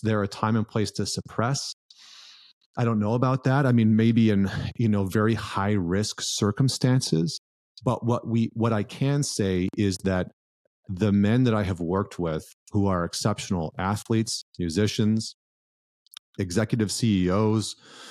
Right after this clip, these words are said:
founders of companies, at some point in their life will all work to train themselves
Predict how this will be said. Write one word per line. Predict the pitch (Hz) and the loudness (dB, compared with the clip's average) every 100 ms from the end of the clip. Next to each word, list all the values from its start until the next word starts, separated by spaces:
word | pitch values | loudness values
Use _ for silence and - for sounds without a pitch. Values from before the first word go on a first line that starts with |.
| - - - - - _ | -20 -20 -20 -20 -20 _
founders | - 98 110 107 98 | -4 2 2 2 0
of | - | -2
companies, | - 113 113 104 98 - - - - _ _ _ _ _ | -2 0 2 2 0 -2 -10 -18 -20 _ _ _ _ _
at | 104 - | -6 -4
some | - - 139 | -6 -2 -2
point | 143 135 117 | -2 0 2
in | |
their | 107 | 2
life | 98 98 92 - | 2 0 -2 -4
will | 92 95 - | -2 -2 -4
all | - 104 117 110 | -2 0 2 2
work | 98 110 - | 2 -2 -4
to | - | -8
train | - - 110 113 117 | -8 -4 0 2 4
themselves | 98 - - 73 73 87 - - | 2 0 -2 -2 -2 -4 -6 -8